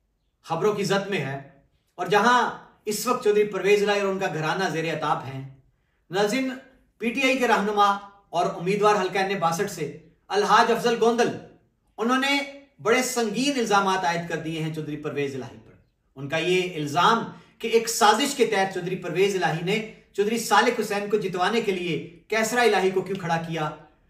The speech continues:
और अलहाज अफजल गोंदल का ये क्यों कहना है कि साजिश के तहत चौधरी बरादरान एक पीटीआई, एक काफ लीग की सियासत कर रहे हैं, अंदर से ये एक हैं, माजरा क्या है? और अलहाज अफजल गोंदल ने क्यों कहा कि इन्होंने पीटीआई को तबाह कर दिया है? आइए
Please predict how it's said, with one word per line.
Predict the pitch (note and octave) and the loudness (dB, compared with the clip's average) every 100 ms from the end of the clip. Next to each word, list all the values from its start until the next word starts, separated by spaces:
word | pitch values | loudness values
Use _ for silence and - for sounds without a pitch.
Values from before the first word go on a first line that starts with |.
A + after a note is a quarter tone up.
| _ | _
और | F3 F#3 F#3 F3 - | 2 2 2 -4 -8
अलहाज | D#3 C#3+ F3 F3 | -6 -2 -2 -2
अफजल | F#3 E3 | -6 -4
गोंदल | D#3 F#3+ F#3+ | -4 -2 -2
का | |
ये | F#3 F3+ | 0 -2
क्यों | A#3 | -2
कहना | G#3+ E3 E3+ | -2 0 0
है | E3 D#3+ - - - | -2 -4 -8 -16 -12
कि | F3 | -6
साजिश | - G3 A3+ - | 0 0 0 -2
के | |
तहत | G3+ F#3+ F#3 | -2 -2 -4
चौधरी | E3+ E3+ | -4 -4
बरादरान | D#3 D3+ D3+ E3+ E3+ E3+ - - - | -2 -2 0 0 0 -4 -10 -20 -8
एक | E3+ - - | -6 -6 -4
पीटीआई, | F#3+ F#3 F3 F3 E3+ | -4 -2 -2 -2 -2
एक | - | -2
काफ | F3 F3 F3 | 0 0 -2
लीग | E3+ | -8
की | E3+ | -6
सियासत | E3 D3+ E3+ - | -8 -6 -8 -6
कर | D#3 | -6
रहे | F3 | -4
हैं, | E3 | -4
अंदर | D#3+ F3 | -4 -6
से | F3 | -4
ये | D#3+ E3 | -4 -4
एक | F3 | -4
हैं, | F3+ E3+ - - - _ _ _ - | -6 -8 -10 -16 -20 _ _ _ -2
माजरा | F3 G#3 C4 B3 | 4 4 6 2
क्या | E3 | 2
है? | C3+ B2 - - _ _ - | -4 -6 -12 -20 _ _ -8
और | F3 | -4
अलहाज | F3 D#3+ F#3 F#3+ | -2 2 2 2
अफजल | - G3 D#3 | -2 -4 -2
गोंदल | D3+ D#3 F3+ | -4 -4 -4
ने | F#3 F#3+ | -4 -6
क्यों | - - A#3+ | -8 -8 -4
कहा | G3 D#3+ E3 - - _ | -2 0 -2 -4 -12 _
कि | F#3+ | -10
इन्होंने | E3+ F3 F3 | -6 -6 -6
पीटीआई | E3 E3 E3+ D#3 | -8 -8 -8 -8
को | - | -8
तबाह | D3 D#3+ D3+ | -4 -4 -4
कर | C3+ | -8
दिया | C3+ C#3+ | -8 -8
है? | D3 | -6
आइए | C#3 E3+ F#3+ - | -4 -4 -6 -8